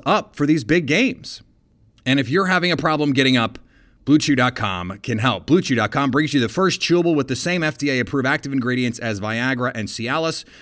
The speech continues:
so you know they work. You can take them anytime, day or night, even on a full stomach. And since they're chewable, they work up to twice as fast as a pill, so you can be ready whenever an opportunity arises. Remember, this isn't just for guys who can't perform. It's for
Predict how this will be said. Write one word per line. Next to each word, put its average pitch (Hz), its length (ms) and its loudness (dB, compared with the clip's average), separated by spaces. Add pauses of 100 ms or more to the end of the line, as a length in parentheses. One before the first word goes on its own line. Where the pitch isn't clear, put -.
(180)
so 131 160 -2
you 156 160 2
know 139 160 2
they 135 120 2
work. 123 320 2
You 104 60 -8
can 117 140 -4
take 117 240 -4
them 113 100 -2
anytime, 131 520 0
day 143 200 0
or 190 80 2
night, 127 300 0
even 190 260 -2
on 139 100 0
a 117 60 0
full 120 160 -4
stomach. 147 460 -4
And 131 120 -2
since 156 220 -4
they're 113 180 -2
chewable, 185 600 -2 (260)
they 127 100 -2
work 151 280 0
up 139 140 -2
to 131 60 -4
twice 156 360 -2
as 131 100 -4
fast 120 320 -4
as 104 100 -4
a 104 60 -4
pill, 156 240 -2
so 139 160 -2
you 135 180 0
can 180 160 -4
be 170 120 -2
ready 123 400 0 (260)
whenever 113 640 0
an 113 160 -2
opportunity 104 880 -4
arises. 117 640 -2
Remember, 127 280 0
this 131 120 0
isn't 156 220 -2
just 143 240 -2
for 147 80 -6
guys 135 300 -4
who 113 100 -2
can't - 320 -6
perform. 147 480 -2 (300)
It's 135 160 -2
for - 180 -4